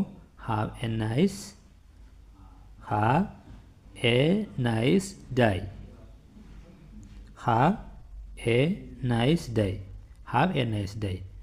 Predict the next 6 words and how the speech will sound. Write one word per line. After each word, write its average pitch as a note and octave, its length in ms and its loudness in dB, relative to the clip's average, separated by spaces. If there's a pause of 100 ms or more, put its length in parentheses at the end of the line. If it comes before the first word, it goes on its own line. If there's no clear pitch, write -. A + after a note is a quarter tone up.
(300)
መልካም A#2 520 2 (600)
ቀን G#2+ 280 -2 (240)
እያለን A2+ 380 2
ነው G#2+ 120 0
ማለት G2 240 -2
ነው። F#2 160 -2